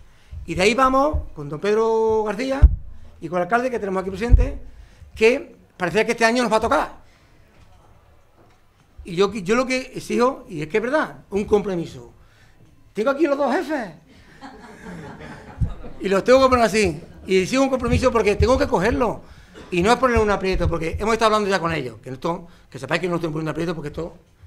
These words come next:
lo tenemos hablado, ¿vale? No estamos, no estoy poniendo un aprieto a nadie, ni estoy creando que pase un mal rato nadie de aquellos aquí, en absoluto. Lo que estoy reivindicando es las cosas que vosotros sabéis,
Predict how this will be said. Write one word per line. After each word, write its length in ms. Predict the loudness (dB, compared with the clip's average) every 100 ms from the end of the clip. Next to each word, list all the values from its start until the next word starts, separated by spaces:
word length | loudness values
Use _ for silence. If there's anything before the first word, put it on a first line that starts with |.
| -20 -18
lo 100 | -12
tenemos 240 | -10 -8
hablado, 280 | -10 -12 -16
¿vale? 240 | -14 -14
No 80 | -14
estamos, 460 | -14 -14 -12 -14 -2 6 6 6
no 80 | -4
estoy 140 | -4 -2
poniendo 200 | -2 -2
un 40 |
aprieto 180 | -4 -10
a 20 |
nadie, 320 | -10 -6 -6 -6 -16 -20 -16
ni 80 | -14
estoy 460 | -8 0 2 2 -4 -8 0 0 0 -4 -8 -8
creando 320 | -6 -4 -4 -4
que 120 | -4
pase 180 | -6 -6
un 80 |
mal 120 | -6 -6
rato 200 | -2 0
nadie 120 | 2
de 60 |
aquellos 280 | 0 -4 -6
aquí, 220 | -2 -2
en 260 | -2 -8 -10
absoluto. 520 | -10 -6 -4 -4 -10 -18 -20 -20 -20 -20 -20 -8
Lo 120 | -6
que 80 | -6
estoy 300 | -2 -2 -2 -6
reivindicando 720 | -8 -6 -4 -4 -4 -6 -8
es 80 | -10
las 100 | -8
cosas 220 | -8 -8
que 60 | -8
vosotros 260 | -8 -4
sabéis, 320 | -4 -2 -6